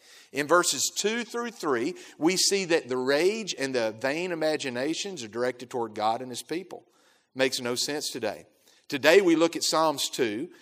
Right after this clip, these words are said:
and we'll answer the question, why do the heathen rage? And how can we have peace and joy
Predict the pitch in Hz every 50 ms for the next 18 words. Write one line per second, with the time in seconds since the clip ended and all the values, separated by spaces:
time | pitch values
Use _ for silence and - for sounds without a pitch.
0 | _ - _ _ - 120 127 135 147 156 143 - 151 175 214 233 - - 247 214
1 | 180 185 - - 214 214 220 202 - - - 196 143 92 - - _ _ _ _
2 | - 110 127 160 185 180 185 170 165 151 180 175 165 156 147 139 156 147 135 110
3 | 90 76 69 - - - - _ _ _ _ _ _ _ _ _ _ _ 113 107
4 | 98 127 147 165 170 175 175 160 170 - - 127 110 113 127 143 143 135 131 -
5 | 127 - - - 151 165 165 147 - 117 107 107 101 131 135 135 113 95 95 98
6 | 98